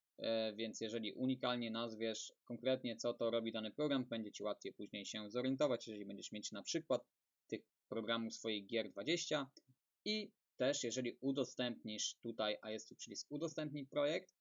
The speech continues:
e, no to wtedy inni, e, użytkownicy będą też widzieli, co to od razu po nazwie, co to robi, a nie będzie napisane po prostu Untitled.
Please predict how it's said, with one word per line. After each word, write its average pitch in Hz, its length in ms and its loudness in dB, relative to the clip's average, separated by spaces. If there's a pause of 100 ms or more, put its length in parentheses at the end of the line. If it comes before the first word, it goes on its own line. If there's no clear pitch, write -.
(380)
e, 131 360 2
no 135 140 -2
to 147 100 -2
wtedy 123 260 0
inni, 120 640 -2 (140)
e, 113 240 -2
użytkownicy 123 640 0
będą 113 320 0
też 104 200 -4
widzieli, 98 340 -4
co 98 160 -6
to 101 240 -4 (260)
od 101 100 -10
razu 110 200 -2
po - 120 -8
nazwie, 101 340 -6
co - 120 -10
to 123 120 -2
robi, 123 320 2 (220)
a 104 100 -8
nie 104 120 -6
będzie 95 200 -8
napisane 95 320 -12
po - 100 -20
prostu - 360 -10
Untitled. 101 560 -6